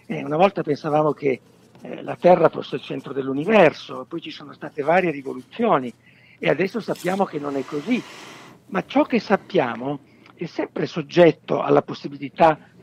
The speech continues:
di cambiare. Quindi io direi che la verità è un filtro tra ciò che noi diciamo, come noi usiamo il linguaggio, e il mondo esterno, che è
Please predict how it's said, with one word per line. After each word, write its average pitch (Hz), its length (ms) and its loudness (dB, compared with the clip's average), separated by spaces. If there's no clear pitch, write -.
di 160 160 -12
cambiare. 131 720 0
Quindi 226 320 -8
io 247 120 -4
direi 175 280 2
che 196 120 -6
la 208 100 -2
verità 202 420 -6
è 147 100 -4
un 180 180 -6
filtro - 840 -8
tra 180 360 -2
ciò 208 200 -2
che 185 160 -2
noi 190 260 -2
diciamo, 143 560 -2
come 175 220 -6
noi 170 160 -4
usiamo 160 260 0
il 143 60 -4
linguaggio, 143 640 -2
e 185 300 4
il 131 160 -12
mondo 165 320 4
esterno, - 640 -4
che 156 260 0
è 156 100 -2